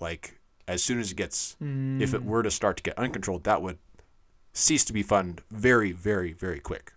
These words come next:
Speaker 1: Like, ten seconds before
Speaker 2: Mm-hmm.
Speaker 1: it happened, quick. Several minutes before it happened, quick.
Speaker 2: Mm-hmm. Yeah, yeah, yeah. Yeah, I've never,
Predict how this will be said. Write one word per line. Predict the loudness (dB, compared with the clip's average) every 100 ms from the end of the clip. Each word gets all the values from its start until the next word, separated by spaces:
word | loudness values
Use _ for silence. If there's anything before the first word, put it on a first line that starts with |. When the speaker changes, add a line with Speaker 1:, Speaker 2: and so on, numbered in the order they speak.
| -4
Speaker 1:
Like, | -4 -4 -10 -20 -20 _ -10 0
ten | 2
seconds | 4 0 -2 -6
before | -4 -2
Speaker 2:
Mm-hmm. | -2
Speaker 1:
it |
happened, | -2 -4 -8 -12
quick. | -10 -10 -14 _
Several | -8 -6 -4
minutes | -4 -4 -6
before | -8 -8
it | -8
happened, | -12 -14
quick. | -18 -20 _ -4
Speaker 2:
Mm-hmm. | -4 -2 -4 -8 -10 -8
Yeah, | -6 -4
yeah, | -6
yeah. | -8 -10 -12 -6
Yeah, | -4 -2
I've | -2 -4
never, | -4 0 2 0 -2